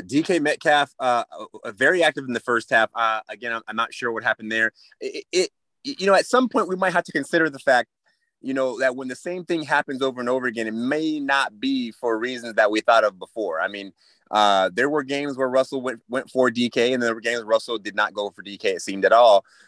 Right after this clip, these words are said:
Uh, D K found, found, uh, you know, the, should say the ball was finding D K a lot in the first half. He made one amazing catch that bailed out, um,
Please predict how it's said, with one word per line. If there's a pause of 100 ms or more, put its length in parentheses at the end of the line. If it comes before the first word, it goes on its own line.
(140)
Uh,
D
K
found, (140)
found,
uh,
you
know,
the,
should
say
the
ball
was
finding
D
K
a
lot
in
the
first
half. (240)
He
made
one
amazing
catch
that
bailed
out,
um,